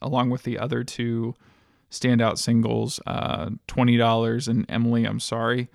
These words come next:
Uh, Not Strong, Strong Enough came a little bit later, but I wouldn't be surprised if we see some of these other tracks,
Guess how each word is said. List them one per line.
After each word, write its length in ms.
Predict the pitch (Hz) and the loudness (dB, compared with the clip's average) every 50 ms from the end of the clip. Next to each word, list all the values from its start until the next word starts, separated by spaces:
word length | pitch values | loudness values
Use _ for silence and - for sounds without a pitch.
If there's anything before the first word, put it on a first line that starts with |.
| _ _ _ _ _ _ _ - | _ _ _ _ _ _ _ -2
Uh, 120 | - 113 113 | 0 4 4
Not 220 | 117 - - 147 | 6 6 4 4
Strong, 460 | - - 147 147 143 135 131 131 117 - - | 4 6 6 6 6 4 4 2 0 -2 -6
Strong 340 | 110 - - - 123 123 127 | -6 -2 2 4 4 6 6
Enough 160 | 123 123 120 | 4 2 0
came 240 | - - 127 120 120 | -2 -2 -2 0 0
a 40 | 117 | 0
little 160 | 120 117 113 | 0 -2 -2
bit 180 | 107 92 - 98 | -4 -6 -6 -4
later, 400 | 120 123 120 127 135 139 135 - - - | -4 -2 0 0 0 -2 -2 -6 -6 -6
but 140 | 120 123 | -4 -2
I 40 | 120 | 0
wouldn't 280 | 117 123 123 127 123 123 | 0 2 2 2 2 0
be 80 | 127 | 0
surprised 540 | 123 - - 110 - 117 113 120 117 117 127 | -2 -4 -6 -8 -6 -4 -2 -2 -2 -4 -6
if 120 | 123 - - | -8 -8 -8
we 80 | 101 | -8
see 200 | 117 - - 120 | -8 -6 -6 -6
some 180 | 120 - 113 110 | -6 -4 -4 -4
of 60 | 120 | -4
these 160 | 117 110 127 | -4 -4 -4
other 200 | 123 104 110 110 | -6 -6 -6 -6
tracks, 640 | - - - 127 123 123 - - - - - - - | -6 -4 -2 -2 -2 -2 -4 -6 -8 -10 -12 -12 -12